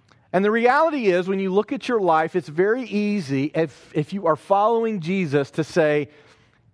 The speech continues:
"Is this what it's all about?" And the reason I say that is because so much in our culture is the need for more,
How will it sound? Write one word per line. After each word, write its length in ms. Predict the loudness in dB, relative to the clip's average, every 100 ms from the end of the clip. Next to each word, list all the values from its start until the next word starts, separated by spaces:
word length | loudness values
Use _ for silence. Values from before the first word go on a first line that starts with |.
| _ -8
"Is 220 | -6 -6
this 440 | -2 0 0 -4 -4
what 180 | -2
it's 140 | -2 -6 -8
all 300 | -4 -2 -4
about?" 420 | -2 -4 -4 -6
And 120 | -4
the 60 | -2
reason 260 | -2 -2
I 80 | -2
say 240 | 0 -2 0
that 200 | -2 -4
is 80 |
because 440 | -8 -2 0 -2 -8 _ _ _ _ _ _ _ -20
so 240 | -6 -4
much 320 | 0 -2 -4 -6
in 280 | -4 -4 -10 _ _ -2
our 180 | -2
culture 560 | -2 -4 -4 -6 -8 -10 _ _ _ _ _ _ _ _ _ _ _ -4
is 120 | -2
the 120 | 0
need 260 | 0 -2 -4
for 160 | -4 -2
more, 720 | 0 0 0 0 -4 -6